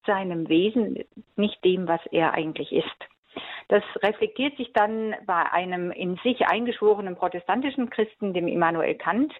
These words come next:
der das innere Gesetz im Menschen heraufbeschwört, also sagt, jeder trägt sein eigenes inneres Gesetz in sich. Woher das kommt, das macht Immanuel Kant übrigens nicht fest. Er hat da nämlich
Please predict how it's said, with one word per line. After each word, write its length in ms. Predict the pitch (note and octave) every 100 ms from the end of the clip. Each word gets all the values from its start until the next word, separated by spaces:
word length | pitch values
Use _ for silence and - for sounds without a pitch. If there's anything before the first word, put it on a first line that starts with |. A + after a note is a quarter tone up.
| - - - - -
der 260 | G3 F#3 F3+
das 160 | E3 -
innere 420 | A#3 C4 C4 A3+
Gesetz 300 | A3 G#3 G#3+ -
im 140 | G3+
Menschen 320 | G3+ A3 A#3
heraufbeschwört, 680 | G#3+ F3+ G3 - F#3 F3+ F#3
also 180 | - E3 -
sagt, 220 | - -
jeder 260 | - F3 E3+
trägt 320 | - F#3+ -
sein 140 | E3
eigenes 460 | D#3 E3 F#3 F#3 F3
inneres 380 | G3 G#3+ G3+ F#3+ -
Gesetz 280 | F3 E3+ -
in 260 | - G#3 A#3
sich. 160 | A3+ G#3+
Woher 240 | F#3 G#3
das 180 | A3+ -
kommt, 220 | - G3
das 140 | F3 -
macht 260 | F3 -
Immanuel 400 | F3+ F3 F3 E3+
Kant 280 | E3+ F#3 F3
übrigens 340 | - E3+ E3+ -
nicht 260 | G#3 A#3+ -
fest. 340 | - B3 - - - - - -
Er 120 | G3
hat 140 | F#3 -
da 60 |
nämlich 340 | E3+ E3 D#3+